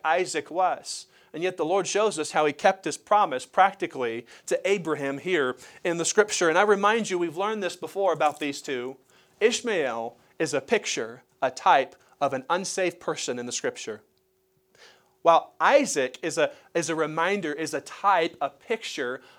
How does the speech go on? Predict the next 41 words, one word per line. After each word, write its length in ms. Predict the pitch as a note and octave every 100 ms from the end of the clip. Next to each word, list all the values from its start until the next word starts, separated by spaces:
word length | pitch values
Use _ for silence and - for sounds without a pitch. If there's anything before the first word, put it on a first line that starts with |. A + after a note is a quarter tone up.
| _
of 120 | D3+
a 80 | E3
believer, 640 | E3 G#3 A#3+ C4 G3+ E3 - _ -
of 160 | F3+ E3+ -
a 100 | F3+
saved 640 | - - B3 A#3+ G3 F#3
individual. 760 | G#3 G3 G#3 B3 F#3+ D#3+ - _ - -
And 260 | G#3 F#3 D#3
this 380 | C#4 C#4 - -
spiritual 460 | - - B3+ B3 A#3
application 680 | G#3+ G#3+ G3+ G3 G#3+ A3 F#3
is 100 | D3
brought 280 | F#3 G#3+
out 200 | F#3+ F#3
later 200 | E3 G3
in 60 | G#3+
the 80 | F3+
New 100 | G3
Testament 540 | - E3+ - D#3 D#3+ - - -
in 100 | F#3+
Galatians 500 | F3 F3 A#3 B3 A3+
chapter 320 | - G3 G3
four. 360 | F#3 F#3 D3 - - -
If 140 | D#3 D3
you 60 |
have 220 | D#3 F#3+ E3+
your 100 | D3
notes, 320 | F3+ G3+ -
you 60 |
can 140 | F3 C#3+
look 180 | F#3 -
down 240 | E3 F#3
there, 160 | F#3 F#3
or 80 |
you 80 | D#3+
can 140 | F3+ E3+
go 80 |
to 80 | F3
Galatians 480 | C#3+ D#3 G3 - F3
chapter 300 | - F3+ D3+
four 460 | - G3+ F3+ C#3+